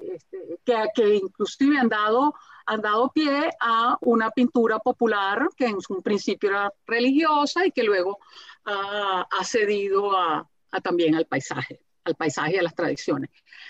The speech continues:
Pero, pero sí, sí, bueno, me puse a estudiar y llamé a los curadores, porque la colección ha sido un, un, un motivo para intercambiar con, este,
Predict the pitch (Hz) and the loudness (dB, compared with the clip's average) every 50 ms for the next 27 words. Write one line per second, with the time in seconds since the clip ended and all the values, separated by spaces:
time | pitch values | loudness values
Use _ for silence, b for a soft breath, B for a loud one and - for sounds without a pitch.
0 | B B - 262 254 247 247 247 269 311 - - - 277 254 240 240 - - - | B B -2 0 2 4 4 4 2 2 0 -2 -2 -2 2 2 2 0 0 -2
1 | - 262 240 233 233 240 240 254 254 254 247 226 214 202 - - - - 214 208 | 0 2 4 4 4 4 4 4 4 4 4 2 0 -2 -6 -10 -6 -6 -2 0
2 | 220 202 233 254 254 202 - 196 190 233 - - 247 233 220 226 233 - 285 262 | 0 2 2 2 0 0 -2 -4 -6 -4 0 2 2 4 2 2 2 2 2 4
3 | 285 277 254 254 254 254 262 330 - - - 370 302 262 247 339 480 494 381 220 | 6 6 4 6 6 4 2 2 2 2 4 4 4 4 4 4 4 4 4 2
4 | 208 196 - 226 - - 226 214 220 214 - - 214 214 - - 254 240 247 277 | 0 0 0 -2 0 0 0 0 0 0 0 0 0 0 0 0 2 2 2 2
5 | 285 - - 320 311 302 311 311 302 311 302 B B B B B B B B B | 0 0 2 2 4 4 4 4 4 2 2 B B B B B B B B B
6 | B _ - 269 262 269 277 277 285 285 277 277 262 - - - 240 240 240 240 | B _ 2 4 6 6 6 6 6 6 6 4 2 -2 -2 0 2 4 4 4
7 | 247 254 254 247 233 220 202 185 165 156 151 _ _ _ _ _ _ - _ _ | 2 2 2 0 -2 -2 -4 -6 -8 -8 -8 _ _ _ _ _ _ -20 _ _
8 | _ _ - 226 233 233 254 262 - 277 269 277 269 - 285 269 254 240 226 - | _ _ -6 -2 0 2 0 2 2 2 2 2 2 0 0 0 2 2 2 2
9 | 240 202 - - 214 202 202 202 220 220 214 220 240 254 294 294 B B B B | 0 -2 -2 -2 -4 -2 0 0 0 0 0 0 0 -2 -2 -4 B B B B
10 | B B _ - - 240 226 233 233 247 269 302 339 392 370 330 _ _ _ - | B B _ 0 0 2 2 4 4 4 4 4 2 2 -2 -10 _ _ _ -8
11 | 214 190 - _ - - 190 185 - | -8 -8 -8 _ -6 -2 -2 -2 -4